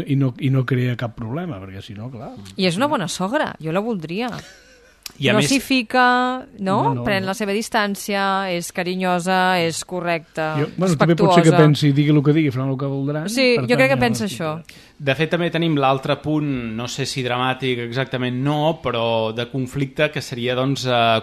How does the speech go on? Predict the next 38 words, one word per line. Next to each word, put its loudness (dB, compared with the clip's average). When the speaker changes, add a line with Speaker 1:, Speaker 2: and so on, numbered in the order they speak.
Speaker 3:
quan -2
parteixen -4
peres 2
Creed -6
i -4
Rocky, 2
no? -2
Després -6
de -4
que -8
ell -6
no -4
l'hagi -4
volgut -6
acompanyar -6
en -6
el -6
combat -2
perquè -18
li -16
diu -16
que -18
no -12
està -12
preparat, -4
i 0
al 4
final, -2
doncs, 0
la, -2
la -6
reconciliació -2
a -2
la 2
sala 0
de 2
trofeus 0
de, 2